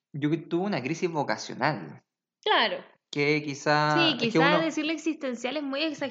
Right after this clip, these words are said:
Speaker 1: es que
Speaker 2: exagerado.
Speaker 1: uno, uno en el, en el, el lenguaje cotidiano cuando dice, "Oh, estoy con crisis existencial", es súper como,
Speaker 2: Es lo
Speaker 1: eh,
Speaker 2: que,
Speaker 1: informal para decirlo, lo
Speaker 2: lo,
Speaker 1: dice nomás,
Speaker 2: lo que
Speaker 1: po.
Speaker 2: hablábamos antes, po, de no decir
Speaker 1: Sí.
Speaker 2: como "toc" y no sé
Speaker 1: Uno
Speaker 2: qué.
Speaker 1: lo dice nomás y es como que tiene cuestionamientos, básicamente.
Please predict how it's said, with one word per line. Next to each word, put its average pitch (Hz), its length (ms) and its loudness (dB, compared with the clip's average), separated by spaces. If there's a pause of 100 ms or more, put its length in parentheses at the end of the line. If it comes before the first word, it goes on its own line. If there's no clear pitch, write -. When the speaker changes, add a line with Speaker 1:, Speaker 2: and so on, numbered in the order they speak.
(200)
Speaker 1:
es 190 120 2
que 131 100 0
Speaker 2:
exagerado. - 0 -
Speaker 1:
uno, 180 300 2
uno 190 220 -2
en 214 100 0
el, 165 260 -2
en 131 100 -4
el, 113 640 -8
el 117 100 -4
lenguaje 113 540 -4
cotidiano 123 420 -4
cuando 120 240 -2
dice, 120 220 0
"Oh, - 120 0
estoy 135 220 -4
con 127 120 -6
crisis 135 240 -6
existencial", 135 460 0
es 156 120 0
súper 160 800 0
como, 131 720 -2
Speaker 2:
Es 277 140 -2
lo 320 120 0
Speaker 1:
eh, - 0 -
Speaker 2:
que, - 180 -6
Speaker 1:
informal 135 420 0
para 160 140 4
decirlo, 135 300 -4
lo 139 80 4
Speaker 2:
lo, - 20 0
Speaker 1:
dice - 220 -2
nomás, 233 160 -4
Speaker 2:
lo 240 100 4
que 233 80 2
Speaker 1:
po. - 20 6
Speaker 2:
hablábamos 294 400 0
antes, 196 220 -2
po, 180 280 -10
de 190 220 -2
no 214 220 0
decir 233 300 -2
Speaker 1:
Sí. - 0 -
Speaker 2:
como 226 380 0
"toc" 233 340 0
y - 60 -8
no 220 140 -4
sé 208 140 -10
Speaker 1:
Uno 165 180 -2
Speaker 2:
qué. - 0 -
Speaker 1:
lo 151 100 2
dice 113 340 0
nomás 113 400 -2
y 110 260 -4
es 117 100 -4
como 147 180 -4
que 131 80 -2
tiene 143 220 -4
cuestionamientos, 123 680 -4
básicamente. - 480 -10